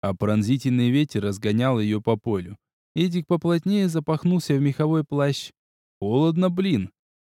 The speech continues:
Вот когда пришлось пожалеть о технологиях потерянного мира.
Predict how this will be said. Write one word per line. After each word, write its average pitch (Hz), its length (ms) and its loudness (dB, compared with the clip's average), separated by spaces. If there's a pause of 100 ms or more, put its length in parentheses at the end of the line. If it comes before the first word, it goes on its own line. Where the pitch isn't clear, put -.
(160)
Вот 175 320 0
когда 208 360 0
пришлось 180 460 0
пожалеть 151 480 2
о 98 80 0
технологиях 113 760 0
потерянного 131 680 2
мира. 107 380 -2